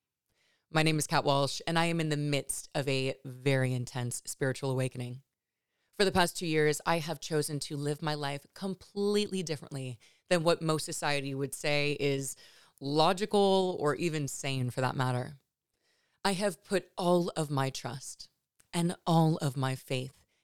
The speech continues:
in the universe that I can create a dream.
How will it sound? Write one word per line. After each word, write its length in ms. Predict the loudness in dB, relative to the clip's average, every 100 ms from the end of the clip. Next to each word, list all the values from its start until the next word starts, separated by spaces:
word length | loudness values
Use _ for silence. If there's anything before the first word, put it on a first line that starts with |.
| -4
in 120 | -2
the 80 | 0
universe 720 | 0 0 0 -2 -8 -10 -12 _ _ -2
that 100 | -2 0
I 100 | -4
can 160 | -4
create 380 | -4 -2 -2 -2
a 60 | -6
dream. 540 | -6 -2 -2 -2 -6